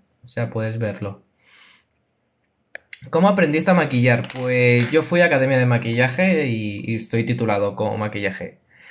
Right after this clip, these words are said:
Travelo, pero si ni siquiera sabes lo que es un travelo, de verdad, qué, qué falta de, qué incultura la gente.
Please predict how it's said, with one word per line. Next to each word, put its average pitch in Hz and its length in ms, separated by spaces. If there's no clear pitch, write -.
Travelo, 117 560
pero 113 160
si 127 100
ni 139 120
siquiera 190 300
sabes 127 240
lo 117 100
que - 60
es - 120
un 120 140
travelo, 92 340
de 101 60
verdad, 117 480
qué, 120 140
qué 120 200
falta 117 360
de, - 220
qué 117 80
incultura 107 680
la 117 80
gente. - 400